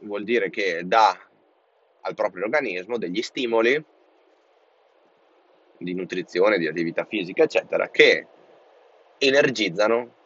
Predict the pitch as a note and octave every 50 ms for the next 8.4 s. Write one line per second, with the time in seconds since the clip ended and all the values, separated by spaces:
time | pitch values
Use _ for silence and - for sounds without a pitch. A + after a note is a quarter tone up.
0 | _ _ _ _ _ _ - - G2+ - - F#2 E2+ - - - - D#2+ - -
1 | _ _ _ _ _ _ _ _ _ _ _ _ _ _ _ _ _ _ _ _
2 | - - G#2+ A2 C3+ C#3 - - A#2 A2+ C3+ D#3 D#3+ D3+ C3+ A2+ A#2 A2+ G#2 F#2+
3 | G2 G2 G#2+ G#2+ G2+ F#2 F2 E2+ _ _ - - F#2 F#2 F2+ F2+ F2 F2 F2 E2+
4 | E2+ E2+ E2+ E2+ E2 E2 E2+ - - - - _ _ _ _ _ _ _ _ _
5 | _ _ _ _ _ _ _ _ _ _ _ _ _ _ _ _ _ _ _ _
6 | _ _ _ _ _ _ _ _ _ _ _ _ _ _ _ _ _ _ _ _
7 | _ _ _ - _ _ _ _ - - - B2 B2 B2+ C3 C3+ C3+ - - B2
8 | F#2 F2 F#2+ A2 B2+ C#3 C#3+